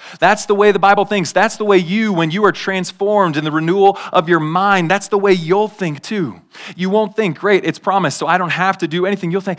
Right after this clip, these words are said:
"This is promised to me? Yes, I'm gonna go after it." Or let me read to you Second Corinthians six, verses sixteen through eighteen. It's the same thing. He says, "What agreement has the temple of God with idols? For we are the temple of the living God.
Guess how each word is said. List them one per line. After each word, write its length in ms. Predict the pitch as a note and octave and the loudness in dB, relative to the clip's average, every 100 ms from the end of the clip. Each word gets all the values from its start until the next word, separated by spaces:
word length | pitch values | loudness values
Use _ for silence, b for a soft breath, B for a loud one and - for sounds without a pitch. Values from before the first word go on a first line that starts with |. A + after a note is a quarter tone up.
| B F3+ | B -6
"This 160 | F#3+ | -6
is 80 | F3+ | -8
promised 440 | - D#3+ G#3 G#3+ - | -10 -6 -6 -6 -4
to 40 | |
me? 160 | B3+ A#3+ B | -4 -4 B
Yes, 260 | G#3 A3 - | -2 -2 -2
I'm 60 | |
gonna 140 | C#3 A#2 | -4 -4
go 160 | A2 | -6
after 280 | G#2 - E3+ | -8 -10 -12
it." 240 | G3+ G3 - _ _ _ _ _ _ _ _ _ _ _ _ _ _ _ _ _ _ - | -12 -16 -20 _ _ _ _ _ _ _ _ _ _ _ _ _ _ _ _ _ _ -10
Or 320 | A#2+ D3 F#3 D3 | -4 -4 -4 -6
let 80 | |
me 80 | C#3+ | -4
read 160 | D3+ D#3 | -4 -4
to 80 | D#3+ | -6
you 60 | |
Second 320 | - D#3 D#3+ | -6 -6 -8
Corinthians 440 | - E3 D#3 D#3 D3+ | -8 -8 -8 -8 -6
six, 360 | - D#3 - | -6 -8 -10
verses 260 | - B2+ A#2 | -10 -10 -8
sixteen 460 | - D#3 - D#3+ D3+ | -8 -8 -6 -8 -4
through 160 | D#3 | -2
eighteen. 260 | E3+ - G#2+ | -2 -2 -6
It's 100 | - | -6
the 60 | |
same 300 | A#2 D#3+ D#3+ | -6 -6 -6
thing. 200 | - F3 | -6 -6
He 60 | B2+ | -4
says, 240 | A#2+ B2+ | -2 -4
"What 300 | C3 F3 G3 B B | 0 0 0 B B
agreement 560 | D3+ C3+ E3+ G3 C#3 A#2 | -4 -2 -2 0 -2 -4
has 140 | C#3 | -6
the 100 | - | -6
temple 340 | - F3 E3 C#3+ | -6 -8 -2 -4
of 140 | A2+ | -2
God 320 | D3+ E3+ C#3+ | -2 0 0
with 140 | B2+ - | -4 -6
idols? 580 | F3+ B2 F2+ - - - B B B | -8 -8 -10 -12 -14 -18 B B B
For 140 | - C#3+ | -4 -2
we 280 | D#3+ G#3 G3+ | 0 0 0
are 140 | E3 | 0
the 140 | D3+ | -2
temple 500 | C#3+ F#3+ F#3 B2+ D3+ | -4 -4 -4 -4 -4
of 120 | C#3+ C3 | -4 -4
the 80 | |
living 260 | C3 C3+ C3 | -4 -4 -4
God. 340 | E3 E3+ F2+ | 0 0 -2